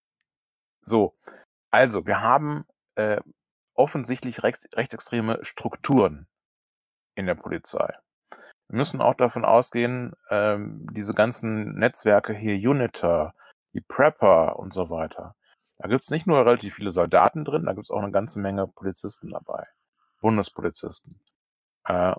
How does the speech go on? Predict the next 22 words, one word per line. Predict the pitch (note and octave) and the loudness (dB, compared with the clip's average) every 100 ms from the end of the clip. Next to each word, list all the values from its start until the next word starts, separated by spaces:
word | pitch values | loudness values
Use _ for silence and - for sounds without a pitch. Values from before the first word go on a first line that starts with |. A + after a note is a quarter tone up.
| - _ - | -8 _ -4
aber | G2+ G2+ - | 2 4 4
auch | G2+ - - _ _ - | 0 -4 -16 _ _ -10
Polizisten | G#2 F#2+ A2 - | -6 -2 -2 -2
aus | E2+ | -2
Hundertschaften, | B2 A2+ - G#2 - - | 2 4 4 2 0 -6
Polizisten, | G2 - F#2+ - F2+ D#2 _ | -6 -4 -6 -6 -8 -10 _
die | _ - F#2+ | _ -12 -2
ganz | F2+ F#2 | -2 -2
normalen, | F#2 F2 F2 F2+ F2 - | -6 0 0 -2 -8 -10
ihren | F#2 F#2 | -4 -4
ganz | - | -4
normalen | F#2 F2+ | -4 -4
Dienst | E2+ E2+ - - - _ | -6 -10 -12 -18 -20 _
nehmen. | - D2+ C#2+ _ _ _ _ _ _ _ _ _ _ | -16 -14 -16 _ _ _ _ _ _ _ _ _ _
Ähm, | A2 A2+ A2+ A2 _ _ _ - - _ - | 4 6 4 -2 _ _ _ -20 -20 _ 4
auch | A#2 C3 - - - _ _ _ _ _ _ _ _ _ _ _ _ _ _ _ _ _ _ _ | 6 6 2 -10 -20 _ _ _ _ _ _ _ _ _ _ _ _ _ _ _ _ _ _ _
wenn | A#2+ B2 B2+ A2+ | 2 2 2 0
wir | A#2 A#2 A#2 | 4 4 4
sehen, | G#2 A#2 B2+ C3 C3+ A#2 G#2+ | 0 0 2 0 -2 -4 -4
wie | B2 | -4
viele, | - B2+ B2 A#2 A#2 A2 - - | -4 -4 2 6 6 4 2 -2
ähm, | G#2+ G2+ F#2+ F#2 F2+ F2 | 0 0 -2 -4 -8 -10